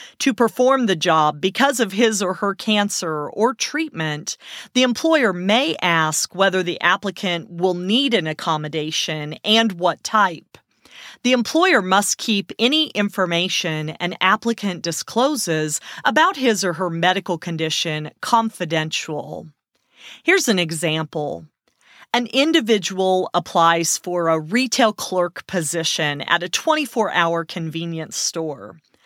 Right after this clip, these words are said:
The job posting indicated that the store was seeking to hire a clerk to work from two P M to ten P M. During the interview, the applicant mentions that the hours are ideal for him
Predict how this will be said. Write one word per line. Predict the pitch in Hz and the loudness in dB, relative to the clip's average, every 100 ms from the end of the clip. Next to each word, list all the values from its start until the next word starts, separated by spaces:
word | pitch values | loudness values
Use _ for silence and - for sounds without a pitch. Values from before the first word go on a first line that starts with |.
| - - - | -20 -14 -6
The | 202 | 0
job | 254 302 269 | 4 4 2
posting | 240 196 - 185 | 0 0 -2 -2
indicated | - 262 392 269 170 156 156 151 | -2 -2 0 -2 -2 -2 -4 -2
that | 160 185 | -2 -2
the | 185 | -6
store | - - 277 269 | -6 -2 2 2
was | 202 175 | 0 -2
seeking | - 294 233 254 247 | -2 -2 -2 -4 0
to | 202 | 0
hire | 175 190 190 | 2 2 2
a | 165 | -2
clerk | - - 214 208 - - - - | -4 0 2 2 -4 -18 -12 -2
to | 214 | 0
work | 190 220 - | 2 0 0
from | - 180 165 165 | -2 0 0 -2
two | - 320 | 0 0
P | - 277 | 2 2
M | 240 233 226 | 4 4 2
to | - 185 | -2 -4
ten | - 170 160 | -2 -2 -2
P | 156 170 156 | -6 -6 -6
M. | 139 - - 160 _ _ _ _ - _ - | -6 -12 -16 -20 _ _ _ _ -20 _ -4
During | 214 311 359 | 2 2 2
the | 320 262 | 0 2
interview, | 214 185 160 151 151 151 | 2 0 -2 -4 -6 -4
the | 190 - | -2 2
applicant | 208 214 208 208 - | 2 2 -4 -6 -4
mentions | 180 262 370 - 165 160 151 | 0 0 0 -2 -4 -4 -4
that | 165 | -4
the | 180 | 2
hours | 175 269 226 160 | 4 4 2 0
are | 165 156 | 0 0
ideal | 156 180 269 | -2 -4 -4
for | 349 160 | -4 -8
him | 147 165 147 151 | -6 -4 -4 -4